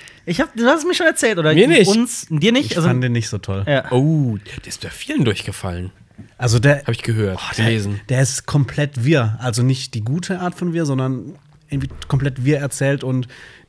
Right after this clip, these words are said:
Speaker 3: die Story an sich fand ich auch irgendwie super lame.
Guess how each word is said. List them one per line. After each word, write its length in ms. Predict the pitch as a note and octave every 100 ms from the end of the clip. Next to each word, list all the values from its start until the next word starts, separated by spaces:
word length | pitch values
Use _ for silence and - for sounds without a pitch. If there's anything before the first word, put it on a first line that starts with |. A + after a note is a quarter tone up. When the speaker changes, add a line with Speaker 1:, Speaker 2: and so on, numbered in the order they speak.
| -
Speaker 3:
die 60 | A2+
Story 280 | - C3 C3
an 100 | A#2+
sich 160 | B2+
fand 180 | - C#3+
ich 140 | C3 B2+
auch 220 | D3 -
irgendwie 760 | A2 A2 A2 A2 A2 A2+ G#2+ - -
super 340 | G#2 A#2 A#2+
lame. 280 | A2+ G#2+ G2